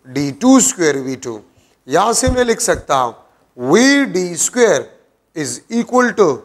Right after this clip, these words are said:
constant. यहाँ से मैं लिख सकता हूँ, V is inversely proportional to the square of a diameter। ठीक है, V is inversely proportional to the square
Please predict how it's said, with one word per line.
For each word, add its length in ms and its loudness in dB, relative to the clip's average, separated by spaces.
constant. 520 -4
यहाँ 360 0
से 200 -2
मैं 120 2
लिख 160 0
सकता 360 -2
हूँ, 160 -4
V 160 0
is 440 2
inversely 800 -2
proportional 800 0
to 120 -4
the 140 -4
square 320 -2
of 220 -4
a 60 -6
diameter। 500 -6
ठीक 120 -2
है, 100 2
V 340 0
is 280 0
inversely 540 0
proportional 720 0
to 80 -4
the 120 2
square 480 2